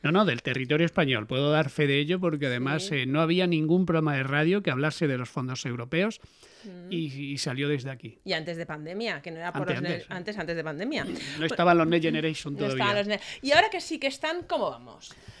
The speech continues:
Speaker 1: Pues yo creo que vamos muy bien. <clears throat> Vamos a, yo creo que vamos acelerando cada vez más. Se van, mm, ya saliendo muchísimas contrataciones.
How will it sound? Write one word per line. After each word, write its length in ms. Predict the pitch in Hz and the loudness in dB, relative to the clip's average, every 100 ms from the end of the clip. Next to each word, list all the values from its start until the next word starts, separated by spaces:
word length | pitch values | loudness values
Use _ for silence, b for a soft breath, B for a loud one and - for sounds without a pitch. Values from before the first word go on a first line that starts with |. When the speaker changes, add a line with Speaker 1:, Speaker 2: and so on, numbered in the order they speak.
| B B - | B B -2
Speaker 1:
Pues 160 | 180 165 | 2 4
yo 140 | 214 | 2
creo 140 | 330 | 2
que 80 | 311 | 2
vamos 300 | 202 226 240 | 4 4 2
muy 240 | 170 175 190 | -2 -2 -2
bien. 480 | 117 127 123 107 - - | -4 -6 -6 -12 -14 -12
<clears throat> 100 | - | 0
Vamos 840 | - 220 165 117 113 170 170 - | 2 2 0 -6 -6 -4 -4 -6
a, 260 | - 147 143 | -6 -4 -4
yo 140 | 147 160 | -6 -2
creo 180 | 196 185 | -2 2
que 280 | 165 131 110 - - | 2 2 -2 -16 -10
vamos 360 | 131 160 202 - | -4 -2 -4 -4
acelerando 720 | 165 147 170 135 131 175 175 139 | -6 -4 -4 -2 0 -2 -2 -4
cada 200 | 131 123 | -6 -8
vez 220 | 123 117 | -8 -6
más. 400 | 165 220 262 - B B B B | -4 -4 -8 -18 B B B B
Se 80 | - | -10
van, 380 | 131 147 143 120 - - | -6 -4 -6 -10 -18 -18
mm, 360 | 131 127 123 | -16 -14 -12
ya 160 | 117 139 | -4 -4
saliendo 560 | - 131 143 143 131 120 | -2 -2 -2 -2 -6 -8
muchísimas 920 | 139 147 - 220 - 143 123 113 - B B B | -8 -8 -6 -6 -6 -8 -8 -10 -12 B B B
contrataciones. 800 | 151 135 127 127 123 160 175 117 | -6 -4 -4 -6 -4 -2 -2 -4